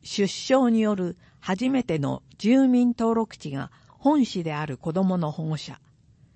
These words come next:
四月十五日月曜、当日消印有効。詳しくは、子育て支援課二零の一五三八へ。意見を募集します。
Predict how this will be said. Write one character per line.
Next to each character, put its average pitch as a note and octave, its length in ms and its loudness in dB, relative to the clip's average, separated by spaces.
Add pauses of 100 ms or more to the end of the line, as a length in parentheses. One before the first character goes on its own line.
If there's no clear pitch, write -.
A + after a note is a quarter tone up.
(680)
四 A#3 180 0
月 A#3+ 300 -2
十 B3+ 240 -2
五 F#3 140 0
日 D3 280 -6
月 F3+ 300 -6
曜、 D3 300 -4 (360)
当 B3 220 2
日 A#3 160 -4
消 - 280 -6
印 A3 480 0
有 F#3 260 2
効。 D#3 460 -6 (1120)
詳 C4+ 260 2
し - 140 -14
く E3 160 -4
は、 D3 240 -6 (340)
子 A3 100 0
育 C#4+ 300 0
て D#3 140 -4
支 E3+ 200 -4
援 D#3 220 -2
課 C#3 260 -12 (400)
二 B3+ 340 4
零 G#3+ 280 2
の C3+ 240 -6 (120)
一 B3+ 380 -2
五 A#3 340 2
三 G3+ 340 -2
八 F#3 400 -6
へ。 C3 180 -10 (1600)
意 C#4+ 140 0
見 G3+ 400 2
を C#3+ 140 -2
募 D#3+ 180 2
集 G3+ 360 0
し F#3 180 -6
ま D#3 200 -2
す。 - 280 -20